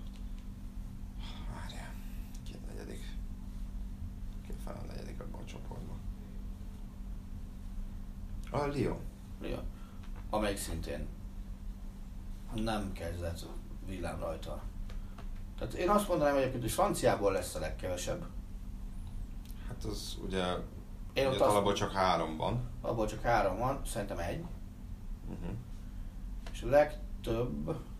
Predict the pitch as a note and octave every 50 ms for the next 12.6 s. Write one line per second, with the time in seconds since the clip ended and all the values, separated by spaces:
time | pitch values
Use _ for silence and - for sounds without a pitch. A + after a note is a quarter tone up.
0 | - - - - - - - - - - - F#2+ F#2+ G2 G2+ G#2 G2 F#2 - -
1 | F2+ - F2+ E2+ - - F#2 F2 E2 D#2+ - - - E2+ E2 F2 F2 - - -
2 | - - - - - - - - - - - - - - - - - - - -
3 | - - - - - - - - - - - F2+ F2+ F2+ F#2 F#2 F2+ - - F2
4 | E2+ E2 E2 E2 E2 E2 E2 E2 - - - - - - - - - - - -
5 | - - - - - - - - B2+ - - - - A#2+ A#2+ A#2+ C3 C3 B2 B2
6 | B2 B2+ C#3+ C#3+ B2 A#2+ - - - - F#2+ F2+ F2+ F2+ F2+ F2 F2 F2+ F2 E2+
7 | E2 D#2+ E2 - - - - - - - - - - - - - - - - -
8 | - - - - - G#2+ G2+ - G2+ G2 - - A2+ A#2+ B2 B2+ - - - -
9 | - - - B2 B2 B2 - C3 C3 - E3 D3+ - - B2+ A2 G#2+ G#2 G#2+ -
10 | G2 G2 G2+ G#2 - - G#2+ A2 - - D#3+ E3+ F3+ F3+ F3 - - - - -
11 | - - - - - - - - - - - - - - - - B2 - - -
12 | A2 G2+ F#2+ G2 F#2+ F2+ - - F#2 F2+ -